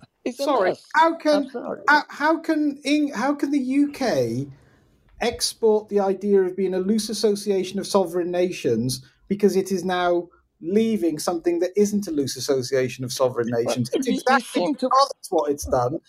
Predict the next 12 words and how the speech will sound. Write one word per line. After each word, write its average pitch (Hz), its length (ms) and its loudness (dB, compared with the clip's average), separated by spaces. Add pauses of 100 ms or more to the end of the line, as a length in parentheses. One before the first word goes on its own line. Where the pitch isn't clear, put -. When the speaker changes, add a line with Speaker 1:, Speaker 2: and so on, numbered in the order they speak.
(160)
Speaker 2:
that 202 100 6
it 226 100 4
can 254 120 -2
actually 269 640 0 (260)
hold 262 320 2
its - 180 -8
head 240 200 0
up 247 160 0
high 269 220 0
in 277 120 0
the 226 80 0
Commonwealth. 170 640 0